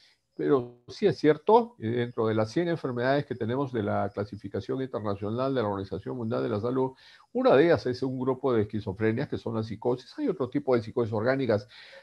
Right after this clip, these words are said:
pero hay casi ochenta enfermedades dentro del campo de la psiquiatría que no corresponden a psicosis, ¿no? Lo que comúnmente el resto de personas llaman locura, ¿no?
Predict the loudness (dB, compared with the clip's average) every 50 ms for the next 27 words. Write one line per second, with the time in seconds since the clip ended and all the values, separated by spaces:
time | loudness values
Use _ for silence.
0 | _ _ _ 2 4 6 8 8 8 8 8 6 6 4 4 6 6 4 4 4
1 | 4 4 4 4 4 2 0 0 2 0 0 -2 -2 -2 -2 0 0 2 4 4
2 | 6 6 6 6 6 4 2 -4 -16 -14 _ -6 -6 -6 -4 -4 -2 -2 -2 0
3 | 0 0 0 0 0 -2 -2 -2 -2 -4 -6 -6 -6 -6 -2 0 0 0 0 -2
4 | -4 -4 -2 -2 -2 -4 -4 -6 -4 -2 -2 -2 -2 -2 -4 -4 -6 -6 -2 2
5 | 2 2 2 0 -6 -10 -10 -6 -2 -2 -2 -2 -2 -4 -4 -4 -4 -2 -2 -2
6 | -2 -2 0 0 0 0 2 0 0 0 0 -2 -6 -2 0 -2 0 0 -2 -4
7 | -4 -4 -4 -2 -2 -2 -2 -2 -4 -4 -6 -8 -8 -8 -10 -10 -10 -8 -2 -2
8 | -2 -2 -2 -6